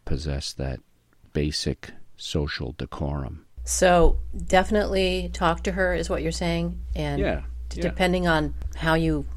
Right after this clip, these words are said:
Speaker 2: want this to continue, she obviously wants to maintain good relations, so I'm
Speaker 1: Mm-hmm,
Speaker 2: guessing the best way
Speaker 1: mm-hmm.
Speaker 2: would be kind and gentle request.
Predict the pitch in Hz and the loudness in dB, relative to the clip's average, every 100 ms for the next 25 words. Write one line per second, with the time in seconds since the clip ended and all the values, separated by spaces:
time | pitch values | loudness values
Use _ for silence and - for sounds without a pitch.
0 | - - 175 156 147 151 - 156 147 165 | -8 -8 -4 -2 0 -2 -4 -4 0 2
1 | 151 147 185 185 180 175 165 151 151 - | 2 4 8 8 8 4 2 2 0 -2
2 | 147 147 143 143 139 135 151 135 131 - | -2 -2 -2 -2 -2 -4 -2 0 0 -2
3 | 131 131 - 127 127 165 151 139 139 139 | -4 -4 -6 -6 -6 -4 -2 0 0 -4
4 | 135 - 135 - 123 127 131 - - - | -4 -2 -2 -2 -4 -4 -4 -4 -4 -2
5 | - - - - 156 147 147 143 151 143 | -4 -4 -6 -6 -2 0 0 -4 -4 -6
6 | 156 143 139 - 156 - 180 165 - - | -6 -6 -6 -6 -6 4 6 6 2 -6